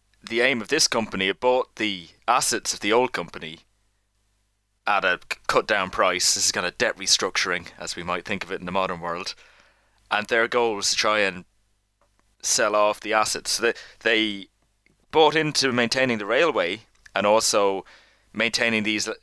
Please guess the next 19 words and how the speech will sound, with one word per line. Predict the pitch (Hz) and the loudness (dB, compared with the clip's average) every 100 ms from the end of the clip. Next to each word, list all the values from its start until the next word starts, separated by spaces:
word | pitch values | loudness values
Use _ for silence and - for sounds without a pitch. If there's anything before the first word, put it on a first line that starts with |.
| _ _ _ _ _ _ 113 | _ _ _ _ _ _ -2
you | 123 | 0
know, | 92 | 0
the | 92 | -4
preliminary | - 127 127 131 117 110 | -4 0 2 2 0 -2
canal | - 107 104 98 98 - _ _ _ _ _ _ _ _ _ _ _ | -2 0 2 2 -2 -10 _ _ _ _ _ _ _ _ _ _ _
building | 127 113 101 90 90 | 0 2 2 0 0
and | 98 95 | -2 -4
equipment | - 120 104 90 - - | -4 -4 -4 -6 -6 -6
in | 107 | -2
good | 120 | 0
enough | 117 - | 0 -4
condition | 110 101 - 98 | -2 0 0 -2
that | 95 | -6
they | |
could | 95 - | -8 -2
find | 104 92 | 0 0
a | |
buyer. | 95 113 95 76 - - _ _ _ - | 0 2 0 -4 -14 -20 _ _ _ -2
Uh, | 95 98 | 0 0